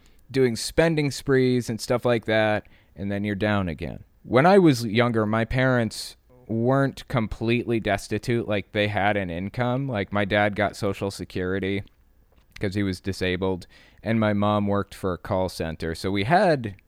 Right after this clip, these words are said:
money. Uh, we were making, like, two or three thousand dollars a month, I think, when I was a little kid. But my parents were both bipolar, and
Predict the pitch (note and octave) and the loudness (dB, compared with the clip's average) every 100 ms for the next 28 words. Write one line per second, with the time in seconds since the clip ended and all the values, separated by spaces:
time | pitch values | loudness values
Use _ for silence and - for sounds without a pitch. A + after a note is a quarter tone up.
0 | _ _ - E3+ F3 F#2+ F2+ B2+ _ _ | _ _ -2 2 2 2 -4 -8 _ _
1 | - G#2+ G#2+ G#2+ G2+ G2+ D3+ D#3+ F#3 F3 | -6 -2 2 2 2 2 2 4 2 2
2 | D3+ B2+ A#2 - _ _ - _ - E3+ | 0 2 0 -4 _ _ -20 _ 2 4
3 | D3+ C3+ C3+ B2+ B2+ A#2 A2 G#2+ G#2 G2+ | 4 2 2 0 2 0 0 0 2 2
4 | F#2+ F#2+ F#2 G#2 E2 D#2 F#2+ G2+ - G#2+ | 0 -2 0 0 -2 -2 -2 -2 -4 -6
5 | D2+ C#2 - - A2 A2 G2 F#2+ G2+ F#2 | -6 -12 -18 -10 -6 -4 -2 -4 -4 -4
6 | F#2 - A#2+ G2 D2+ - _ _ _ _ | -4 -6 -4 -4 -6 -14 _ _ _ _
7 | _ F#2+ A2+ A2 G#2 _ _ _ _ - | _ -2 4 6 4 _ _ _ _ -20
8 | - A#2 A#2+ - C#3+ F3 G3 E3+ - B2 | -6 -2 -2 -2 -2 0 2 -2 -4 -4
9 | A#2 A#2 A2 G#2 G2 - G2 A2+ B2+ D3+ | 0 2 2 0 -4 -8 -2 4 6 4
10 | - B2 A#2 A2 - A2 F2+ C#2 C#2+ _ | 0 0 2 0 0 0 0 -6 -14 _
11 | - _ _ _ - A2+ A2+ A2 G#2+ F#2+ | -20 _ _ _ -2 0 2 2 0 -4
12 | - - | -6 -10